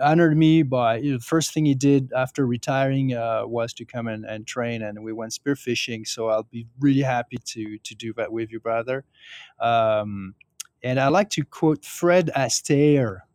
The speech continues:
The, it's, young generations don't, probably don't really even know Fred Astaire. He was a dancer, he was a singer, dancer, but he said this, "Old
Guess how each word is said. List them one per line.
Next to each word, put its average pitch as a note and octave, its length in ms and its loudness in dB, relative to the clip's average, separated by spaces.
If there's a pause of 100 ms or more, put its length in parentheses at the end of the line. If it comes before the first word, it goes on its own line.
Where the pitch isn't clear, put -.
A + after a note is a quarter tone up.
(160)
The, A2+ 380 -2
it's, A2+ 340 -10 (560)
young F3 280 4
generations C3 580 2
don't, A2+ 280 -8
probably G#2+ 260 -6
don't G#2+ 200 -12
really G#2 260 -20 (160)
even A#2 180 -14
know A#2 180 -6
Fred A#2 240 -8
Astaire. A#2+ 460 -4
He A#2+ 40 -2
was A#2 280 -4
a A2+ 440 -2
dancer, A#2+ 520 -6
he A#2 80 -2
was A2+ 160 -4
a - 40 -8
singer, A#2+ 440 -4
dancer, C3+ 400 -2
but D3 140 0
he E3 40 0
said D#3+ 280 0
this, - 180 -12 (560)
"Old G#3+ 200 6